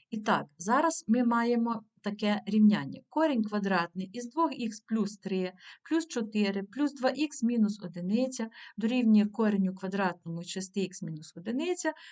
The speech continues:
плюс чотири ікс плюс два ікс мінус одиниця. Зведемо подібні, е, доданки, тобто чотири мінус одиниця буде три,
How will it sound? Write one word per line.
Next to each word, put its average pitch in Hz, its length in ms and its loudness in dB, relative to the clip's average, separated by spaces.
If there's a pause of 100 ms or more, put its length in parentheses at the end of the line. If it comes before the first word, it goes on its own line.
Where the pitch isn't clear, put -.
плюс 226 280 -4
чотири 180 480 -8
ікс 339 380 -4
плюс 185 240 -6
два 151 280 -10
ікс 320 360 -4
мінус 185 560 -4
одиниця. 190 640 -4 (420)
Зведемо 247 680 -2
подібні, 220 540 4
е, 170 280 -8
доданки, 190 800 -2
тобто - 360 -4
чотири 226 760 -2
мінус 185 580 4
одиниця 185 680 -4
буде 175 360 -8
три, 220 340 -4